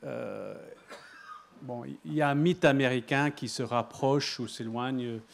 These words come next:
de la réalité, mais, mais ce, ce mythe, et, et en quelque sorte la réali-, réalité a été, euh, très fort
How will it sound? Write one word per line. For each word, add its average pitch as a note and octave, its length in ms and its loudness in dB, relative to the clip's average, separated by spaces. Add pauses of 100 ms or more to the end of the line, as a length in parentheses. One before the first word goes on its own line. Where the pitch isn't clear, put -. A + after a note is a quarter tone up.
(420)
de B2 100 0
la A#2 120 4
réalité, A2 640 0
mais, A#2+ 260 -2
mais A#2+ 140 -4
ce, - 240 -10
ce - 160 -4
mythe, D#3+ 600 -4 (580)
et, G3+ 80 -2
et G#3+ 840 0
en D3 120 -2
quelque C#3+ 260 -2
sorte C3 200 -4
la C3+ 80 -2
réali-, C3+ 440 -2
réalité C#3+ 600 4
a B2 120 6
été, C3 360 0
euh, A#2+ 400 0 (300)
très - 200 -2
fort C#3+ 420 -4